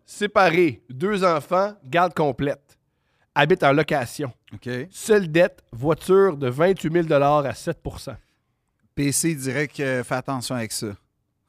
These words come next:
Speaker 1: Revenu annuel de quatre-vingt-quinze mille dollars.
Speaker 2: OK.
Speaker 1: R E R maximisé au plafond de cotisation annuellement.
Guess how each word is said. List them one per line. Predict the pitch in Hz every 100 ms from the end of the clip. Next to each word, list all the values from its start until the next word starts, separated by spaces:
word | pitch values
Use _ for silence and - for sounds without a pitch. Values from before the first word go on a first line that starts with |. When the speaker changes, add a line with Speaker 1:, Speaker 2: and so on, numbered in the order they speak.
| _ -
Speaker 1:
Revenu | 143 156
annuel | 208 185 185 170
de |
quatre-vingt-quinze | 131 214 196 180 156 156 131 131
mille | 143
dollars. | 120 104 - _ _
Speaker 2:
OK. | 101 101 147 - _ -
Speaker 1:
R | 127
E | 127 180 151
R |
maximisé | 147 - - 156 139 170
au | 156
plafond | 117 143 135 - 170
de | 131
cotisation | 165 - 143 120 165 156
annuellement. | 147 143 135 113